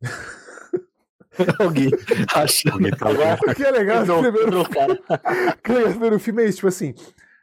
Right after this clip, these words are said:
Speaker 4: Porque pra gente matar uma barata é ok, né? E, e, tipo assim, e, e, e, e, e virou uma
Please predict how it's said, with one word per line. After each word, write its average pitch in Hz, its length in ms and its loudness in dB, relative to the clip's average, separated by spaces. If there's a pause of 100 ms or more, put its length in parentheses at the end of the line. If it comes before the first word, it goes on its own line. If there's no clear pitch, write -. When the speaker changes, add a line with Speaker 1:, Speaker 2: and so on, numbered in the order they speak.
(100)
Speaker 4:
Porque - 180 -2
pra 151 100 4
gente 220 140 0
matar 143 220 0
uma 127 60 2
barata 117 440 2
é 135 60 4
ok, 202 360 4
né? 107 80 -6 (1080)
E, 147 180 -6
e, 156 40 -4
tipo 165 140 -2
assim, 160 200 -2
e, 156 160 -2
e, 160 400 -2
e, 151 500 0
e, 147 40 0
e 147 40 2
virou 156 300 2
uma 143 360 4